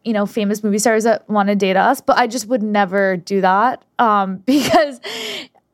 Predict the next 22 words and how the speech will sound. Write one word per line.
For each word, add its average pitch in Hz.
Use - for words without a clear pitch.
well, 233
for 226
multiple 214
reasons, 214
but 254
I 247
also 233
just 262
could 269
never 196
handle 180
knowing 185
that 185
someone 190
was, 180
like, 180
gonna 180
be 175
kissing 175
people 175
on 170
camera. -